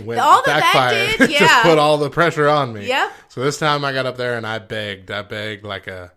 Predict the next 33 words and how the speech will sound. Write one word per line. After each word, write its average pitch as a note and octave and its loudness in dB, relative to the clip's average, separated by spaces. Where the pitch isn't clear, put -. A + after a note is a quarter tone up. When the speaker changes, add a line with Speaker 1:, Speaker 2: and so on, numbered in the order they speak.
Speaker 1:
like F#2+ -12
a F#2 -16
dog. F#2+ -10
"Please, C3 -4
please D3 0
put C#3+ 2
it A#2+ -4
<laughs> - -8
in G#3+ 2
one F3+ 0
of C#3+ 0
the C#3+ -2
other D3+ -2
guys' C3+ -10
bins. B2+ -12
Don't C3+ 0
give C3 -6
me B2+ -6
any A#2+ -6
money." A2 -10
And A2+ -10
people F3+ 0
still G#3 4
gave F3+ 4
me E3 0
a D3+ 2
<laughs> - -8
lot F#3+ -4
of D#3+ -2
money. B2 -4
But C3+ 0
somebody D3 -2
else A2 -4